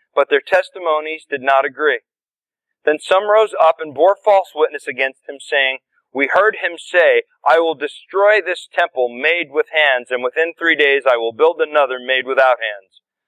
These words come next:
But not even then did their testimony agree. Okay, so let's prepare the witness now.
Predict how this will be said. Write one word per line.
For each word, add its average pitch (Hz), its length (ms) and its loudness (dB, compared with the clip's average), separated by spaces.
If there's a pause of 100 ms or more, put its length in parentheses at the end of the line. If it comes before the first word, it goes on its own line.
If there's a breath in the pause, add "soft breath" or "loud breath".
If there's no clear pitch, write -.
(160)
But 117 140 0
not 139 380 0 (300)
even 151 440 -8
then 117 300 0 (200)
did 117 140 -4
their 104 200 -2
testimony 120 880 -6 (120)
agree. 107 440 -4 (340 loud breath)
Okay, 143 240 0
so 143 200 -2
let's 156 460 -4 (160)
prepare 202 460 -2
the 170 100 -6
witness 165 420 -2
now. 120 280 -2